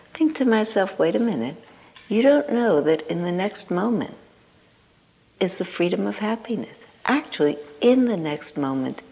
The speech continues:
is the freedom of happiness. In this moment,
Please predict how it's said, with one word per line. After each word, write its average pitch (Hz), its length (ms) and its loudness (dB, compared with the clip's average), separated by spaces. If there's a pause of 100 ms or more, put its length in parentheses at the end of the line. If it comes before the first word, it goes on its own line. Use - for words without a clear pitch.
is 170 200 -4
the 135 100 -2
freedom 123 460 -6
of 120 80 -12
happiness. - 680 -12 (600)
In 165 300 4
this 254 380 4
moment, 143 480 -2